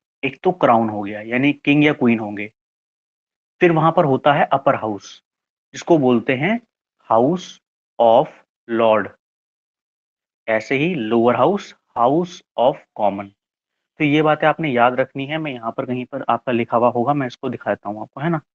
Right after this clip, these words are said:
क्योंकि this, these are important things, ये exam में आ सकते हैं, किसी भी exam में आपसे क्रॉस question हो जाएगा। देखो यहाँ कहीं होगा।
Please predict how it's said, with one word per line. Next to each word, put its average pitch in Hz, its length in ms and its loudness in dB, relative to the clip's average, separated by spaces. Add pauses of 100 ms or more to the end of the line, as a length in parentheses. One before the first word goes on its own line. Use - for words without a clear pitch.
(340)
क्योंकि 123 140 -2
this, 117 160 -4 (120)
these 123 260 2
are 135 160 6
important 117 480 -2
things, 143 260 -2 (200)
ये 127 60 2
exam 113 300 2
में 127 120 2
आ 113 120 2
सकते 117 280 -10
हैं, 139 80 -10
किसी 135 320 0
भी 123 160 -2
exam 117 260 -2
में 123 140 -6
आपसे 165 240 -4
क्रॉस - 960 -6
question 120 220 2
हो 117 160 -2
जाएगा। - 300 -2
देखो - 220 -6
यहाँ 110 160 -6
कहीं 110 160 -14
होगा। 120 280 -12